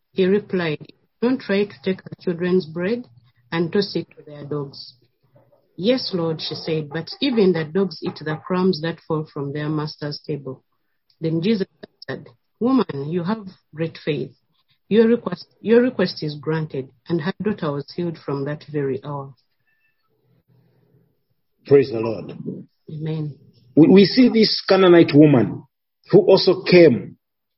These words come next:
Speaker 2: and her daughter had a problem. And, and, and she knows, she, she also knows the, the, the, the, the, the, the, she knows the Lord, she knows her boundaries, she knows what she wants,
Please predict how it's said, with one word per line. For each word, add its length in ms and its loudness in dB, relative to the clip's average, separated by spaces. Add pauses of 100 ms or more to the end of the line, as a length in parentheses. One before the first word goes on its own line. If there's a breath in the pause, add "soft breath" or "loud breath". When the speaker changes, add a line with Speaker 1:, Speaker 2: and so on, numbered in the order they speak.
(380)
Speaker 2:
and 200 4
her 240 2
daughter 460 0
had 240 -2
a 60 -6
problem. 480 -4 (840)
And, 160 0
and, 180 0
and 160 -4
she 300 0
knows, 460 2 (240 soft breath)
she, 200 -4
she 240 -2
also 280 2
knows 420 0
the, 140 -2 (220 loud breath)
the, 100 -2
the, 260 -4
the, 400 2
the, 380 4
the, 360 0
the, 60 -10
she 160 -4
knows 320 2
the 80 -4
Lord, 280 -2 (260 loud breath)
she 420 -4
knows 580 6
her 80 -6
boundaries, 680 0 (140 loud breath)
she 240 4
knows 360 6
what 360 -6
she 180 0
wants, 400 0